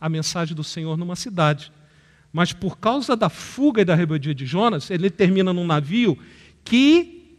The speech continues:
começa a experimentar uma situação muito perigosa de uma tempestade que vai piorando, vai piorando, todos se desesperam. É interessante isso, porque Deus chamou os seus filhos, o povo de Israel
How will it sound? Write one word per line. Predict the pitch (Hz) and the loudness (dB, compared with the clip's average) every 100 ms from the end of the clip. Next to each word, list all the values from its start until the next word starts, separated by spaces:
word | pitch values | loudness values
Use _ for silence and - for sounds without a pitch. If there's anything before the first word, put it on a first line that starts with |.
| _ _ _ _ | _ _ _ _
começa | - 220 220 226 247 - 320 294 | 0 4 6 4 4 2 4 4
a | 302 | 4
experimentar | - - 226 226 202 185 196 | 2 2 2 4 2 4 2
uma | 214 214 | 2 2
situação | - 208 - 202 | 0 0 2 2
muito | 185 190 233 | 2 2 0
perigosa | 214 196 160 170 175 | 0 0 2 0 0
de | 180 | -4
uma | 175 | -6
tempestade | 170 180 170 - 170 165 | -4 -6 -4 -6 -2 -2
que | - 160 | -4 -8
vai | 160 160 | -2 -4
piorando, | 165 175 160 175 156 | -2 0 0 -2 -6
vai | 175 | -8
piorando, | 170 185 151 156 175 196 226 - - _ _ | -8 -4 -2 0 0 -2 -6 -12 -20 _ _
todos | 240 269 247 | 2 4 2
se | - | -2
desesperam. | 202 214 214 - 185 165 139 117 - - _ _ _ _ _ _ _ _ _ _ - | -2 0 0 0 4 4 2 -4 -14 -20 _ _ _ _ _ _ _ _ _ _ -20
É | |
interessante | 247 294 277 - 202 - 156 | -10 -8 -6 -2 -4 -2 -6
isso, | 135 | -6
porque | - - 185 | -8 -4 -2
Deus | 143 226 277 240 | 0 0 0 -4
chamou | - 175 165 196 | -4 -2 -2 -2
os | 180 | -2
seus | 175 139 | -4 -4
filhos, | - 208 233 160 123 - _ - | -6 -4 -4 -4 -8 -14 _ -8
o | 170 | -6
povo | - 330 302 | 2 2 2
de | 226 | -4
Israel | 175 185 175 170 | 0 2 4 4